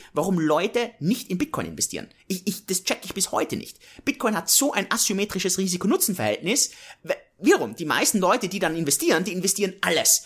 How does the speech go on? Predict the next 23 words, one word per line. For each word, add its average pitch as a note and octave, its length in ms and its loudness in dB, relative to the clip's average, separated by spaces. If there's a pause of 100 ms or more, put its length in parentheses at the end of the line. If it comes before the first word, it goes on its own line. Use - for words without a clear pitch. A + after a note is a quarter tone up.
(120)
Und - 140 -2
das C4 80 2
ist C#4 120 -2
genau A#3 220 2
das A#3 160 0
Dumme, G#3 240 2
weil C#3+ 100 2
die G#3 160 -2
eben F#3+ 220 0
entweder A3+ 200 -2
sagen, G#3+ 180 -2 (120)
nichts F3+ 480 -2 (180)
oder F3+ 260 0
alles. - 340 -2 (140)
Aber D#3 100 -2
die F3+ 100 -2
können A3+ 240 -2
nicht G#3+ 200 -8
hergehen G3+ 300 2
und D3 80 -2
sagen, D3 260 0 (200)
ich F#3 160 -6
investiere G3+ 680 0